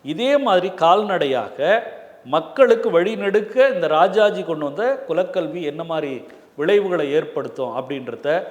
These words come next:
சொல்லிட்டு அவங்க வந்து கோட்டையை நோக்கி வராங்க.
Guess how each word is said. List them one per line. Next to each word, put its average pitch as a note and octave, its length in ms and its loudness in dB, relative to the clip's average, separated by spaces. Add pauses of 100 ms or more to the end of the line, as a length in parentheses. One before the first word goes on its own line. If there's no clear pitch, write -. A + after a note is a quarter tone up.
(180)
சொல்லிட்டு A3 560 -2
அவங்க G#3+ 540 4
வந்து D#3 720 -4 (280)
கோட்டையை F#3+ 460 0
நோக்கி D3 340 -10
வராங்க. G#2 440 -12